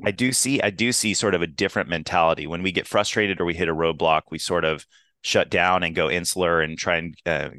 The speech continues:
co-, corroborate it with our, with our colleague, our nurse colleagues,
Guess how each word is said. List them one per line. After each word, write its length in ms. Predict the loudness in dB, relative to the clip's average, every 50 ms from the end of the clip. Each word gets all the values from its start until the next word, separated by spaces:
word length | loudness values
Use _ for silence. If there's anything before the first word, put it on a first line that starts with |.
| -18 -18 -14
co-, 300 | -8 -4 -4 -4 -4 -4 -8
corroborate 640 | -6 -2 2 4 4 4 4 2 2 2 2 2 0
it 120 | 0 -2
with 160 | -2 -2 -2
our, 280 | 0 0 0 -2 -4 -8 _ -8
with 160 | -6 -4 -2 -2
our 100 | -4 -4
colleague, 500 | -2 0 2 2 2 2 0 -2 -2 -4
our 100 | -6 -4
nurse 200 | -4 -4 -4 -4
colleagues, 580 | -2 0 0 0 0 -2 -4 -4 -8 -10 -10